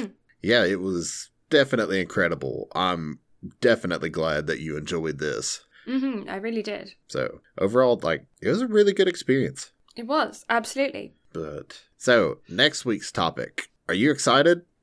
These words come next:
Speaker 2: Have I sent you the trailer
Speaker 1: I
Speaker 2: for what we're covering next week?
Speaker 1: Uh, maybe. I don't know.
Speaker 2: Uh, for some reason, I guess I decided to make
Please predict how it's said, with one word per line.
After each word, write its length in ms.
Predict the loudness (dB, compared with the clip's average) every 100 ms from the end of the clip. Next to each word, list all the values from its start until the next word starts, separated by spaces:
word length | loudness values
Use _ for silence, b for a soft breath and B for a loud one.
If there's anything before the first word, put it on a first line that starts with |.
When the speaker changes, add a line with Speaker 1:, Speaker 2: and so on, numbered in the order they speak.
| _
Speaker 2:
Have 140 | -2 2
I 80 | 2
sent 280 | 2 0
you 80 | 2
the 100 | 2
trailer 360 | 6 6 6 4
Speaker 1:
I 20 |
Speaker 2:
for 120 | 4 4
what 180 | 4
we're 100 | 2
covering 380 | 4 2 4 2
next 240 | 0 0 2
week? 280 | 2 2 _
Speaker 1:
Uh, 240 | -8 -6
maybe. 500 | -2 -2 0 0 0 -2
I 100 | -2
don't 120 | 0
know. 140 | 2 4
Speaker 2:
Uh, 200 | 4 2 0 _ -14
for 180 | 0 4
some 280 | 6 4 4
reason, 360 | 2 2 -4 -2
I 100 | 2
guess 220 | 2 2
I 80 | 0
decided 400 | 2 4 4 2
to 60 |
make 480 | 2 2 2 -2 -8